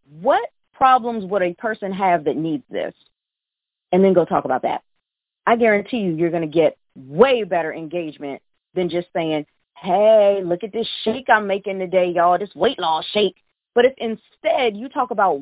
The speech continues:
why you're taking the weight loss shake, right? If you talk about some of the deeper emotional problems that comes with you feeling like you need to lose weight and feeling like you haven't been able to accomplish that,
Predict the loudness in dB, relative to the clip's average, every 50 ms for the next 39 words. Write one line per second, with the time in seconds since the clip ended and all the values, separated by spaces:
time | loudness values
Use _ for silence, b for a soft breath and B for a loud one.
0 | -6 0 4 6 6 8 8 6 4 2 2 0 -4 -8 -6 -6 -8 -8 -6 -8
1 | -10 -8 -6 -6 -6 -6 -4 -6 -6 -6 -8 -10 -10 -10 -12 -12 _ _ _ _
2 | _ _ _ _ _ _ _ _ _ 2 4 4 4 4 2 -2 -4 -6 -10 -10
3 | -10 0 2 2 2 2 0 0 4 4 6 4 4 2 _ _ _ _ -4 -2
4 | 0 0 0 0 -2 -2 -4 -4 -2 -2 0 4 4 4 4 4 2 -4 -4 -2
5 | -2 -2 -2 -2 -6 -8 -6 -4 -2 -2 -4 -4 -4 0 2 2 2 2 0 -2
6 | -2 -4 -4 -4 -4 -4 -4 -4 -6 -6 -4 -4 -2 -2 -4 -6 -6 -4 0 0
7 | 0 0 -2 -6 -10 -10 -8 -6 -6 -6 -8 -10 _ _ -6 -4 -4 -2 -2 -2
8 | -2 0 2 2 2 2 0 -4 -8 -6 -6 -4 -6 -6 -6 -6 -6 -4 -4 -4
9 | -4 -4 -4 -2 0 0 0 0 b b b b b -2 -2 -2 -2 _ _ 0
10 | 0 2 2 2 0 2 2 4 4 2 2 -2 -6 -6 -6 -4 -2 -2 -2 -2
11 | -4 -4 -4 -4 -2 -2 -2 -2 -2 -4 -4 -2 -2 -2 -2 -2 -2 0 0 0
12 | 0 0 -4 -6 -4 -6 -8 -6 -6 -6 -6